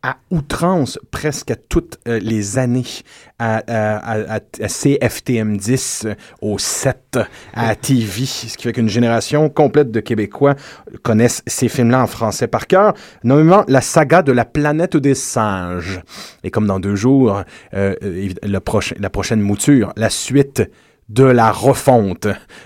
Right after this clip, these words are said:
euh, sortira, euh, il est, il est nécessaire pour nous de re-, de retourner au fondement même de la dite saga. Donc, en toute improbabilité, moi, je trouve ça improbable, en fait,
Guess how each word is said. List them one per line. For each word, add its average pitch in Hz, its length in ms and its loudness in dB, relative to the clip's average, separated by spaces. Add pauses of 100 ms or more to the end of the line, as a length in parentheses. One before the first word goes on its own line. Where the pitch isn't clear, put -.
(120)
euh, 101 240 -4
sortira, 123 720 -2 (320)
euh, 135 180 4
il 196 140 6
est, 196 120 4
il 190 260 2
est 208 400 6
nécessaire 185 360 4
pour 135 140 4
nous 143 120 6
de 135 100 4
re-, 139 420 2
de 131 140 2
retourner 127 640 4
au 117 80 2
fondement 104 500 0
même 101 520 0 (300)
de 120 120 4
la 127 260 6
dite 123 200 0
saga. - 340 -6 (720)
Donc, 175 240 2
en 151 100 6
toute 240 220 2
improbabilité, 131 1200 2 (400)
moi, 185 100 0
je 240 60 -4
trouve - 140 -8
ça 120 100 -2
improbable, 107 440 -4
en 90 80 -6
fait, 107 240 -10